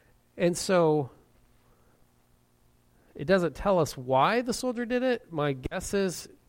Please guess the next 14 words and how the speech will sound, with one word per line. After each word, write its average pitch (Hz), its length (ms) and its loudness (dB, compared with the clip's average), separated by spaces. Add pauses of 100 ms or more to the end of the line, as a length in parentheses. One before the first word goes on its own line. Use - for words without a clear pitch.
(140)
in 156 140 0
order 160 240 0
to 147 80 0
make 139 240 0
sure 156 340 -2
that 143 160 -4
he 131 140 -4
really 131 240 -4
was 117 180 -6
dead, 160 480 0 (800)
he 165 160 -6
shoved 175 340 -2
his 143 100 -2
spear 139 720 -2